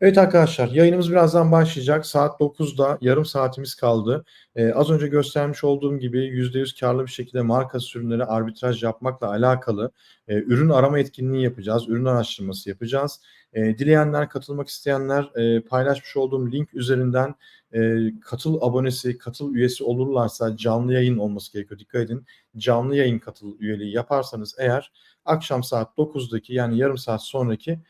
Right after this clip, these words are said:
e, canlı yayını izleyebileceksiniz. Nasıl izleyeceğim diyorsanız da, e, katıl üyesi olduktan sonra ama burada katıl üyelikleri arasında farklılıklar var. Çok dikkat edin.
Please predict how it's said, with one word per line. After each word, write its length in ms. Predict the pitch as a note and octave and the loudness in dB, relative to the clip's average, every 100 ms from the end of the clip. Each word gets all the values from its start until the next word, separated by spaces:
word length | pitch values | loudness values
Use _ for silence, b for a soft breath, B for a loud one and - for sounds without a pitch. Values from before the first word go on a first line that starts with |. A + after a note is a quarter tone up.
| b b | b b
e, 240 | A2+ A2 A2 | -2 0 4
canlı 340 | D3 C#3 B2 | 4 4 2
yayını 380 | A2+ C#3+ E3 - - | 0 0 -2 -6 -10
izleyebileceksiniz. 1080 | C3 B2 D3 D#3 C#3 C#3 A#2+ - D#3+ D#3+ _ b b | -6 -2 -2 0 -2 -2 -4 -4 -6 -6 _ b b
Nasıl 200 | F#3 E3+ | -4 0
izleyeceğim 400 | E3 D3 D#3 D3+ | 2 2 2 2
diyorsanız 460 | D3+ D3 C#3 B2 A#2+ | 0 -2 -2 -4 0
da, 220 | E3+ E3+ - | -2 -4 -6
e, 280 | A#2 A#2+ A#2 | -2 -2 -4
katıl 300 | C#3 C#3 E3+ | -8 -6 0
üyesi 380 | D#3+ D#3 D#3+ D3+ | 2 2 -2 0
olduktan 480 | C3+ C#3 - D3+ D#3+ | 0 0 -2 0 0
sonra 240 | - D#3+ | -2 -4
ama 260 | D#3+ D#3+ C#3+ | 0 0 2
burada 220 | D3 D3 | 0 0
katıl 260 | C3 D3 | -6 -6
üyelikleri 320 | D3 D3 - D#3 | -2 -2 0 0
arasında 240 | D#3 D#3+ | 0 -4
farklılıklar 540 | - B2 C3 B2+ C3+ | -2 -2 -4 -6 -2
var. 120 | A2+ G2 | -2 -4
Çok 220 | C3 B2+ | -10 -12
dikkat 260 | B2+ D3 | -4 -2
edin. 220 | C3 F3 | 0 -4